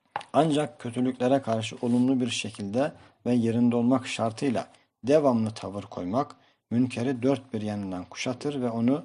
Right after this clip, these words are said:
yok edene kadar alanını daraltır. Tıpkı bu hanım kardeşimizin yaptığı gibi. Bu kıssadan elde edilen üçüncü ibret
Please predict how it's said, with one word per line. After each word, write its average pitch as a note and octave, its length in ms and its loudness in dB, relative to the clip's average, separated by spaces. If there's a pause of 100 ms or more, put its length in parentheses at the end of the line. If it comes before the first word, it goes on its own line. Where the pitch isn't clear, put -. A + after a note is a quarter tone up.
(140)
yok B2 200 -2
edene G#2+ 280 -2
kadar A#2 300 -4
alanını A2+ 500 -2
daraltır. F2+ 500 -8 (600)
Tıpkı B2 420 -6
bu F#2+ 80 -8
hanım G#2+ 300 -4
kardeşimizin G#2+ 640 -6
yaptığı - 340 -8
gibi. D#2 160 -18 (460)
Bu E3 100 -4
kıssadan B2+ 640 4
elde A#2 260 0
edilen A2 260 -2
üçüncü A#2 420 -2
ibret A2+ 460 -4